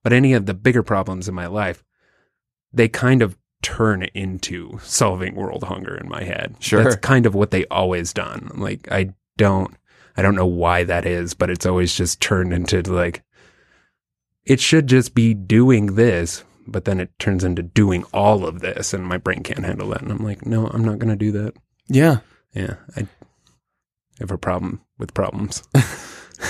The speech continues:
Speaker 2: If people didn't have a problem with problems, I probably, there would be no
Speaker 1: Well,
Speaker 2: reason for this podcast. I
Speaker 1: sure,
Speaker 2: would have
Speaker 1: sure,
Speaker 2: no
Speaker 1: sure.
Speaker 2: job.
Speaker 1: Sure, but, you know, you, yes, I understand. You are a normal person. You have problems.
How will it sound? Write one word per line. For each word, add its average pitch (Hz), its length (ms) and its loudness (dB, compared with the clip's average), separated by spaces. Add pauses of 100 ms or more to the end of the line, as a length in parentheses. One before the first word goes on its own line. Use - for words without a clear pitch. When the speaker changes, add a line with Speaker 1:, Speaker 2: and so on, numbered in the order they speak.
(1300)
Speaker 2:
If 165 200 4
people 147 260 2
didn't 131 200 2
have 120 160 2
a 110 60 -2
problem 110 300 0
with 104 140 -6
problems, 101 520 -4 (460)
I 110 60 -10
probably, 113 260 -2
there 127 120 2
would 123 100 0
be 123 80 0
no 127 120 4
Speaker 1:
Well, 311 80 4
Speaker 2:
reason 139 200 0
for 120 80 -4
this 120 140 -8
podcast. 101 460 -6
I 196 100 -4
Speaker 1:
sure, 277 160 4
Speaker 2:
would - 100 2
have 110 100 2
Speaker 1:
sure, 131 140 2
Speaker 2:
no 170 60 2
Speaker 1:
sure. - 60 -2
Speaker 2:
job. 104 280 -4 (280)
Speaker 1:
Sure, 160 360 0
but, 147 360 0 (560)
you 196 180 2
know, 120 280 0 (1300)
you, 131 560 2 (1080)
yes, 151 260 0
I 131 140 4
understand. 127 580 2
You 131 220 0
are 127 120 2
a 123 40 0
normal 120 320 0
person. 113 400 -2
You 123 220 0
have 117 320 -4
problems. 120 560 -6